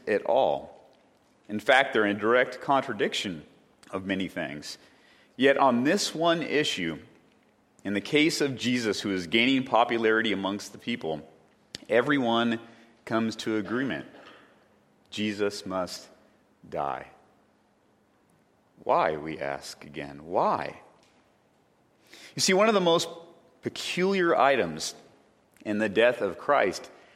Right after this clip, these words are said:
I think, actually falls upon these enemies that we read about tonight.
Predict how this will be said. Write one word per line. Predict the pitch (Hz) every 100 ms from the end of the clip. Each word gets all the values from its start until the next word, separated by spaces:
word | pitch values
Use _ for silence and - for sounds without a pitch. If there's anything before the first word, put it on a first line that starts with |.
| _
I | 110
think, | 120 117 -
actually | 113 - - 120
falls | 98 - 120 127 123 107
upon | 95 - 110 101 101 95 - - _ _
these | 101 95 - -
enemies | 135 139 95 82 80 78 -
that | 90 85
we | 92
read | 85 101 110
about | 101 92 92 87 - -
tonight. | 87 82 98 69